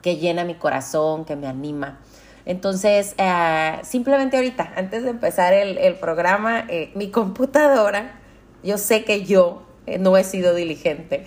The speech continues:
<laughs> Eh, tengo que hacerle actualizaciones, ¿verdad? Se supone que la compu necesita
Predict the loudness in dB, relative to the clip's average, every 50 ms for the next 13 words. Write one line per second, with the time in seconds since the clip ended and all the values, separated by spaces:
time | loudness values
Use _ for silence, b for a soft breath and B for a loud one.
0 | -2 0 0 0 0 -2 -4 -6 -8 B B B B B B B B B B B
1 | B -4 -4 -2 -2 0 0 0 2 2 2 2 2 -2 -4 -4 -6 -4 -2 2
2 | 4 4 4 4 2 0 2 2 2 2 2 0 -2 0 2 4 4 4 4 2
3 | 2 2 0 0 0 0 -2 -4 -6 -6 -6 -2 0 2 2 2 2 -2 -4 -2
4 | -2 -2 -2 0 2 2 2 2 0 -6 -6 -6 -6 -8 -10 -10 -10 -12 -8 -4
5 | -2 -2 -2 -2 -6